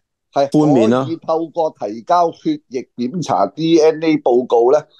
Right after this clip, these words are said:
Speaker 1: 係嚟到申請免稅。
Speaker 2: 係啊。係啊，係啊。
Speaker 1: 啊，但係交咗先，
Speaker 2: <laughs>
Speaker 1: 直到你提，將一個蘇蝦，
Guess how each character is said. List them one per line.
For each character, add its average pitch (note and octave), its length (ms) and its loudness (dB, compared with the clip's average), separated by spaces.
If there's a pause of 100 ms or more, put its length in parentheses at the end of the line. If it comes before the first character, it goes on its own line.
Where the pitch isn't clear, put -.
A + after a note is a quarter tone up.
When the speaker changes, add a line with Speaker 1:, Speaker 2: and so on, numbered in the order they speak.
(140)
Speaker 1:
係 G#2+ 140 0
嚟 F#2+ 180 0
到 F#2 100 0
申 C3 260 -2
請 A#2+ 180 -4
免 G#2+ 160 -4
稅。 G2 320 -4 (400)
Speaker 2:
係 F#2+ 180 0
啊。 F#2 40 0
係 - 0 -
啊， - 20 0
係 - 40 0
啊。 - 40 2
Speaker 1:
啊， D#3 80 -2
但 C#3 180 0
係 C3 180 -2
交 F#3+ 240 2
咗 D#3+ 200 -2
先， F3+ 320 -4 (140)
Speaker 2:
<laughs> - 140 -20
Speaker 1:
直 E3 120 0
到 D#3+ 260 2
你 D#3 120 4
提， A2 360 -2
將 F#3+ 300 0
一 F#3 40 -10
個 F3+ 260 0
蘇 F3 340 0
蝦， F3+ 240 2